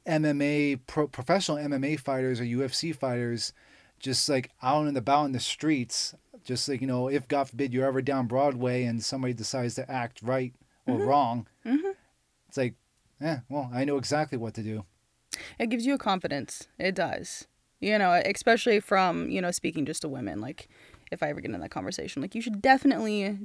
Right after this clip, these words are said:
Speaker 2: take self-defense classes. And then if you really get into it, just the confidence that you get. 'Cause most of the time we don't, I mean, unless you're giving, you know, somebody a friendly hug,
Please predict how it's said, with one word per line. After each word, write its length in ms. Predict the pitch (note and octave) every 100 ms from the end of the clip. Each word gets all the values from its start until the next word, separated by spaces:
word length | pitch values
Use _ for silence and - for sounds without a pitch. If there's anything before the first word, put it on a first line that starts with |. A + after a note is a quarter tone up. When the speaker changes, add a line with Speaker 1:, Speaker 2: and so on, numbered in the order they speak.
| -
Speaker 2:
take 240 | G3 F#3
self-defense 460 | F3+ - - F3+ -
classes. 600 | A#3 B3 B3+ D#4 D4+ -
And 80 |
then 60 | F#3+
if 100 | G3
you 80 | F#3
really 200 | F#3 E3
get 160 | F3
into 340 | E3 F#3 B3 B3
it, 140 | C4
just 180 | G3 F#3
the 60 | E3+
confidence 480 | E3+ D3+ E3 F3
that 80 | -
you 100 | F3+
get. 320 | E3+ D#3+ F#3 - - - -
'Cause 140 | B3
most 280 | C#4 F4+ -
of 40 |
the 60 | C4+
time 240 | A3+ A3+
we 100 | G#3+
don't, 400 | G#3 A3 C4+ D4 -
I 40 |
mean, 300 | G#3+ G#3 F#3
unless 300 | E3+ A3+ A#3+
you're 80 | A3
giving, 280 | A3 G#3+ F#3 -
you 80 | F#3+
know, 100 | F3
somebody 360 | F3+ A3 G3+ F3
a 40 |
friendly 300 | - A#3 F3
hug, 400 | F3+ G3 A#3+ C4+